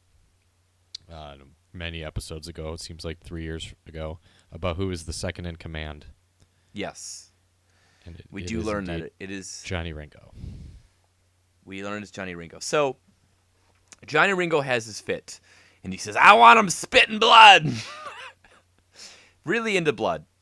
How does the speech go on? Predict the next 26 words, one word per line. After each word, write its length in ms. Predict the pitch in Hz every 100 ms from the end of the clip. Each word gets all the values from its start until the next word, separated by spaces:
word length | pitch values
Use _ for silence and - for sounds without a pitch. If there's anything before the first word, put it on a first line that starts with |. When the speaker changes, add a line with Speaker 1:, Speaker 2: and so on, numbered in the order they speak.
| -
Speaker 2:
Johnny 220 | 104 101
Speaker 1:
He 40 |
already 220 | 185 214 220
Speaker 2:
Ringo. 80 | 165
Speaker 1:
in, 180 | 170 185
he 120 | - 170
already 360 | 185 190 156
is 180 | 165 196
spitting 340 | - 98 87
blood 220 | 82 85 78
all 100 | 78
the 120 | 80
time. 320 | 85 78 76 - _ _ _ _ _ _ _ _ _ _ _ -
Speaker 2:
Well, 180 | 151 160
no, 60 |
he 60 | 185
wants 340 | 160 147 -
them 260 | 139 139 143
spitting 380 | - 117 90 85
blood. 400 | 87 85 - - _ _ _
Speaker 1:
Yeah, 200 | 117 131
Speaker 2:
And 40 |
Speaker 1:
but, 60 | 117
Speaker 2:
he 60 | 117
keep 60 | 123
Speaker 1:
like, 240 | 120 -